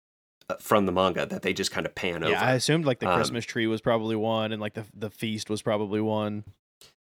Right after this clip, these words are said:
Speaker 1: Yeah, there's a handful of just the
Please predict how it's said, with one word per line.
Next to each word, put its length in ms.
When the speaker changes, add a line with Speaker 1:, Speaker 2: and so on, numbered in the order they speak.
Speaker 1:
Yeah, 200
there's 180
a 60
handful 640
of 240
just 240
the 240